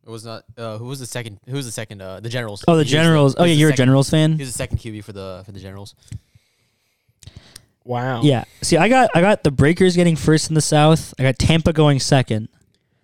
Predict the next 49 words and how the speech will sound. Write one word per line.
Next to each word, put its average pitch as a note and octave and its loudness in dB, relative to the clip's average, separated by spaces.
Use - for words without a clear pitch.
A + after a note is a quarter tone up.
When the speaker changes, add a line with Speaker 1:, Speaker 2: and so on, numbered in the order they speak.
Speaker 2:
They C#3 4
have C#3+ 4
Todd F#3 2
Haley G3+ 4
Speaker 3:
Are, E3 2
wait, F3 2
Speaker 2:
and G3+ -2
Speaker 3:
are D3+ 0
there D#3+ 4
Speaker 2:
Eli F3+ 4
Speaker 3:
even, D#3 4
like, D3 4
Speaker 2:
Rogers. C3+ 0
Speaker 3:
is C#3+ -8
there, D#3 -4
like, D3+ -6
two - -10
divisions? - -12
Speaker 2:
Yeah, C3+ 4
there's B2 2
this B2+ 0
North C#3 2
and C3 0
a A#2+ 0
South. A#2 0
Speaker 3:
Okay. - -12
Speaker 2:
I C3 2
got B2+ 2
Tampa D#3 2
Bay D3+ 4
second. E3+ 0
I'm D#3+ 2
having C4 4
this, F3+ 0
I'm G#3+ 2
having D4 2
the F#3+ 2
Gamblers D#3 2
last B2+ 0
purely C#3+ 4
'cause C3+ 0
of A#2+ 2
their A#2 2
jerseys. A2+ 0
So A#2+ 0
I A#2 2
got B2+ 0
the B2 0
Stallions A#2+ 0